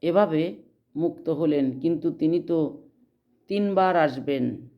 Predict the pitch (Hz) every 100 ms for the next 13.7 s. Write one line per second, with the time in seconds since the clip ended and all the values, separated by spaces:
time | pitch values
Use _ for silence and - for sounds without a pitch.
0 | - 160 170 160 160 156 156 156 147 147
1 | 151 147 143 - 139 123 - - _ _
2 | _ _ _ _ _ _ _ _ _ _
3 | _ _ _ 185 190 170 170 180 185 190
4 | 170 160 165 - 170 170 151 - _ _
5 | _ 143 135 156 175 170 160 156 147 160
6 | 151 - 180 208 175 - - _ _ _
7 | _ _ - 165 156 156 151 156 170 208
8 | 285 - _ _ _ _ _ _ _ _
9 | - 156 156 160 147 147 156 165 156 139
10 | 147 - 147 151 170 156 143 135 143 147
11 | 151 147 151 143 139 147 143 156 151 131
12 | - - 139 143 139 135 160 - - _
13 | _ - 196 190 190 180